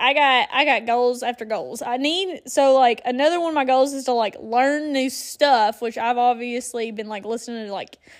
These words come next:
I listen to at least ten podcasts a day. Like, I for sure do. I listen to anything from The Bachelor to financial independence to, um, what's the other stuff I listen to? I listen to a lot of financial podcasts.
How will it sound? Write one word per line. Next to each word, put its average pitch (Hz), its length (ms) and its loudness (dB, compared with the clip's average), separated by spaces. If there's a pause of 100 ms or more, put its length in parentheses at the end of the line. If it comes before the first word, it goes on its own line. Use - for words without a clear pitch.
(120)
I 247 80 2
listen 320 240 4
to 302 60 4
at 262 80 4
least 269 260 2
ten 254 260 4
podcasts 226 480 -2
a 208 80 -8
day. 131 220 -6
Like, 220 140 -4
I 247 100 2
for 247 160 -6
sure 226 240 -4
do. 190 80 -6
I 226 220 0
listen 254 240 0
to 233 220 2 (520)
anything 311 680 4
from 269 180 2
The 233 80 -2
Bachelor 262 1080 4
to 254 100 -6
financial 262 640 -2
independence 247 1000 -4
to, 208 720 0
um, 196 500 -2 (1400)
what's 285 160 -4
the 330 80 -2
other 339 220 4
stuff 214 240 -2
I 214 80 -2
listen 214 400 -4
to? 208 140 -4
I 220 100 2
listen 381 240 2
to 392 60 4
a 392 120 6
lot 294 200 6
of - 60 2
financial 226 520 0
podcasts. - 720 -12